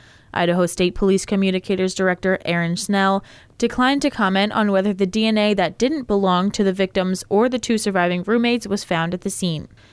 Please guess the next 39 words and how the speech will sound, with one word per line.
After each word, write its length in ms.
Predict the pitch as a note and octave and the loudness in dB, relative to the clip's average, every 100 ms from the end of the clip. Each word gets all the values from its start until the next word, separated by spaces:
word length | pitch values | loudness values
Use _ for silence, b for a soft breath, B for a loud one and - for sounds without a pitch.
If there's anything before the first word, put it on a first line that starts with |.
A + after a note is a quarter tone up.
| b b b | b b b
Snell 400 | - G#3+ G#3 - | 0 4 4 4
also 320 | G3 G3 G#3 | 2 2 2
revealed 480 | G3 G3 G#3 G3+ G3+ | 2 2 2 2 2
investigators 760 | G3+ G3+ G3 - G#3 F#3+ G3 | 2 2 0 -2 0 2 2
made 200 | G3+ F#3+ - | 2 0 0
unsuccessful 760 | A3+ A#3+ A#3 - G3 - G3 | -2 0 -2 -2 -4 0 0
attempts 340 | F#3+ G#3 F#3+ - | 0 0 -2 -2
to 140 | G#3 | 0
locate 400 | F#3+ F3+ G#3 F#3 | 2 0 0 -2
the 100 | F#3 | -2
shop 340 | - F3+ F3 | 0 0 0
where 120 | F#3+ F#3 | 0 -2
the 80 | |
suspect 560 | F#3+ G3+ - - F#3+ - | 0 -2 -2 -2 -4 -2
may 180 | G3+ C#4 | -2 0
have 220 | C#4+ - | -2 0
bought 240 | G#3 G3 | 0 0
the 80 | F#3+ | -2
fixed 420 | - C4 - - | -2 -2 -2 -4
blade 320 | G#3 F#3+ F#3+ F#3+ | 0 2 2 0
knife 380 | D#3+ E3 - E3+ | 0 0 -2 -2
they 180 | E3+ | 0
believe 460 | F3 G3+ F#3 E3+ F3+ - F#3+ | 2 4 4 2 -2 -10 -2
was 220 | F#3+ E3+ | -2 0
used 260 | D#3+ D#3+ | -4 -2
in 80 | E3+ | -2
the 100 | D#3+ | -2
attack. 460 | D#3+ D3+ - - - - _ - - - - - - - - - - b b b b | -4 -6 -10 -12 -20 -20 _ -20 -20 -20 -20 -20 -20 -20 -20 -20 -20 b b b b
The 100 | A#3+ | 0
city 300 | - D4 D4 | 2 4 4
of 80 | B3+ | 4
Uvalde, 480 | B3+ A3 G#3 G#3 G3+ | 2 4 2 2 -2
Texas, 480 | A3 G#3+ C4+ C4 | -2 -2 0 0
is 200 | - G#3+ | 0 -4
filing 340 | - G3+ G3+ F#3+ | 0 0 2 2
a 80 | F3+ | 2
lawsuit 500 | G#3+ C4 A#3 A#3+ - | 2 0 0 0 0
against 320 | G3 F#3 F#3+ | -2 -2 -4
its 140 | F#3 | -6